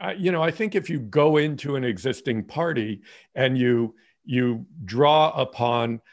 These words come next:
the more progressive tendencies within it and you change its character almost entirely, it doesn't matter that you call it the Labour Party anymore,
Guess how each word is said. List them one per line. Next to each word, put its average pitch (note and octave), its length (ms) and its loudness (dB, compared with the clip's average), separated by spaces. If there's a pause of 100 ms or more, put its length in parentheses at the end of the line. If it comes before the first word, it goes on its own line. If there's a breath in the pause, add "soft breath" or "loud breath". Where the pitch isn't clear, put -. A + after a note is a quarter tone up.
(160 soft breath)
the A#2 160 0
more B2 340 4
progressive B2 600 -2
tendencies B2 760 -2
within D#3 380 0
it C#3 180 -2
and B2 180 -2
you A#2+ 100 0
change D3 420 -4
its A2+ 160 -6
character B2 540 0
almost A#2+ 400 -2
entirely, G#2+ 720 -2 (240 loud breath)
it C#3 100 -6
doesn't D#3+ 240 0
matter C#3 300 0
that B2+ 100 -4
you A#2 100 -6
call A2+ 260 -2
it G2 60 -12
the A#2+ 80 -4
Labour C#3 320 -2
Party G2 440 -6
anymore, F#2+ 520 -10